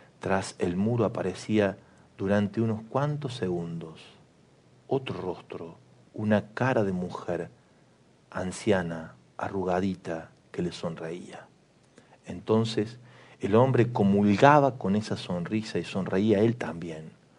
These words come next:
Luego, el rostro de la mujer desaparecía y el hombre, ya iluminado, tenía alimento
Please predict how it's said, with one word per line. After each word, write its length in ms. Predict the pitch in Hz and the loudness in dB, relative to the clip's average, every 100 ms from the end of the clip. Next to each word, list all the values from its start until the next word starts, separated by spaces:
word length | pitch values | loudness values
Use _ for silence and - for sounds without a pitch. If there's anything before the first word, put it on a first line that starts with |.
| _ - _ _ | _ -20 _ _
Luego, 540 | 92 95 104 92 92 95 - - - - | 0 4 4 4 -4 -6 -18 -20 -20 -8
el 140 | 90 | -4
rostro 420 | 90 120 123 127 110 | 2 2 2 2 2
de 80 | |
la 80 | 98 | 4
mujer 580 | 90 90 - 113 110 107 - - - | 2 0 0 4 4 4 -6 -18 -10
desaparecía 1000 | 92 - 87 85 85 - 95 90 87 85 - - - - - | -4 -2 -2 -4 -6 -8 -4 -2 -2 -6 -18 -20 -20 -18 -6
y 80 | |
el 80 | 92 | 4
hombre, 520 | 110 135 127 113 104 - - | 4 4 2 0 0 -4 -10
ya 280 | 95 127 | 2 4
iluminado, 680 | 131 110 95 92 101 104 95 | 6 4 2 2 2 2 0
tenía 380 | 92 90 101 95 | -2 0 2 2
alimento 800 | 90 90 95 110 120 120 120 110 | 0 0 2 2 0 -2 -4 -6